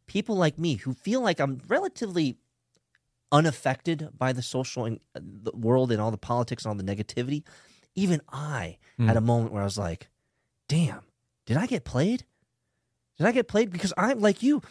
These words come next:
Speaker 1: maybe not like you, but I wanted Putin to validate me.
Speaker 2: Yeah.
Speaker 1: I'm, I'm watching the, the, the, the, the, the clown circus of what's going on in our politics and social,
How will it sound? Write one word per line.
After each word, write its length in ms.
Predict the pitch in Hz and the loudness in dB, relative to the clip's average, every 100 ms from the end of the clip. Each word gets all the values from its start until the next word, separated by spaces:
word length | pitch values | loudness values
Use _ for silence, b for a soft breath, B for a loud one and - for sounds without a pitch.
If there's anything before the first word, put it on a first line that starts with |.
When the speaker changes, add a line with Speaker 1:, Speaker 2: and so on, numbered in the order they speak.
| b | b
Speaker 1:
maybe 240 | 156 175 165 | 2 4 4
not 160 | - | 4
like 160 | 135 135 | 2 2
you, 60 | |
but 120 | 127 - B B B - | -2 -4 B B B -2
I 180 | 175 277 | 4 4
wanted 500 | 160 190 202 180 - | 4 4 4 2 -2
Putin 260 | 214 180 | 0 0
to 60 | 160 | -2
validate 500 | 143 170 147 104 - | 0 0 0 0 -2
me. 220 | 90 85 123 | -6 -6 2
Speaker 2:
Yeah. 200 | 113 - _ _ _ _ _ _ _ - | 2 2 _ _ _ _ _ _ _ 0
Speaker 1:
I'm, 200 | 226 254 | 2 4
I'm 200 | 208 226 | 4 4
watching 380 | 202 220 - 208 | 4 2 2 2
the, 100 | 175 | 2
the, 220 | 156 151 - | 2 -4 -4
the, 200 | 151 151 | -2 -2
the, 240 | 139 147 | 2 2
the, 200 | 139 139 - | 4 0 0
the 80 | 127 | -4
clown 420 | - 185 202 185 | 2 4 4 2
circus 560 | - 117 - 92 - - b b | 2 -2 -2 -12 -14 -18 b b
of 100 | 123 | 0
what's 180 | 147 - | 2 2
going 260 | 170 160 147 | 2 4 4
on 180 | 160 | 4
in 80 | 135 | 2
our 80 | 101 | 0
politics 640 | - 175 170 - 165 - - b - | 0 2 2 0 -4 -4 -14 b -8
and 100 | 110 | 0
social, 420 | 156 165 - | 2 2 -2